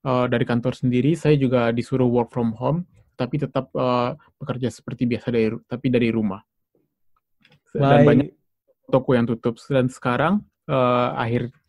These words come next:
Speaker 1: akhir Mei, State of Emergency dicabut. Awal Juni ini perlahan-lahan kita kembali seperti normal dan mulai masuk bekerja kembali, ke kantor kembali seperti biasa.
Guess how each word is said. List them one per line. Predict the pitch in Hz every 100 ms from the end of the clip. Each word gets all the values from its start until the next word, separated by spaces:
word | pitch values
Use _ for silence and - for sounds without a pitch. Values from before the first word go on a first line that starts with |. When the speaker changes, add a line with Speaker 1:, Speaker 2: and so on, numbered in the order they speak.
| - - _ _
Speaker 1:
akhir | 117 117 127
Mei, | 131 139 175 196 - _ 330 -
State | 185
of | 170 -
Emergency | 135 131 120 123
dicabut. | 123 113 127 170 - _ _ _ _ -
Awal | 131 131 131
Juni | 131 135 135
ini | 139 170
perlahan-lahan | 160 151 117 127 127 123 131 156 170 180 _ _ _
kita | 147 143
kembali | 143 127 127
seperti | - 139 135
normal | 120 123 135 135
dan | 127 127 - - -
mulai | 131 127
masuk | 127 110 -
bekerja | 127 - 117 120
kembali, | 120 117 131 127
ke | -
kantor | 113 113 113 120
kembali | - 120 123 143 151
seperti | - 117 117
biasa. | 113 101 -